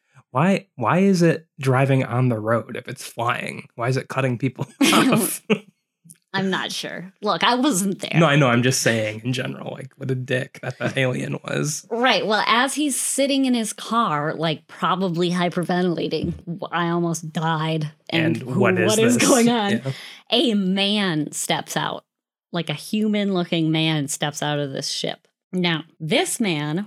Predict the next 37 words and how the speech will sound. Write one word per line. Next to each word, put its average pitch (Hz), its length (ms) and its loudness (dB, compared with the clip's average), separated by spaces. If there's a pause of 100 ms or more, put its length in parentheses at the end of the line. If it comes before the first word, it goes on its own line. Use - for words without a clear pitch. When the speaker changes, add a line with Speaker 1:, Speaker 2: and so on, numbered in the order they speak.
(140)
Speaker 2:
was 196 120 -2
around 175 300 2
five 220 460 -2
ten 170 360 -2
or 190 120 -6
five 185 260 0
eleven, 170 560 -2 (800)
about 180 320 0
a - 20 -2
hundred 220 320 0
and 240 100 -2
eighty-five 214 460 -2
pounds. - 600 -8 (240)
So, 165 300 -6
like, 156 240 -6 (380)
Speaker 1:
Just - 180 -14
average 139 220 2
Speaker 2:
average 175 360 2
Speaker 1:
male. - 60 -8
Speaker 2:
guy. 147 340 -4 (340)
Speaker 1:
Yeah. 117 80 -16 (300)
Speaker 2:
He 240 160 0
had 240 160 2
extremely 254 960 0
dark, 185 460 -2
thick - 380 -6
hair 156 340 -2
combed 196 500 -2
back 151 340 -2
over 170 300 -2
his 160 120 -4
head, 151 400 -6
kind 160 200 -2
of 151 80 -8
like 147 180 -6
in 147 100 -2
a 139 200 -6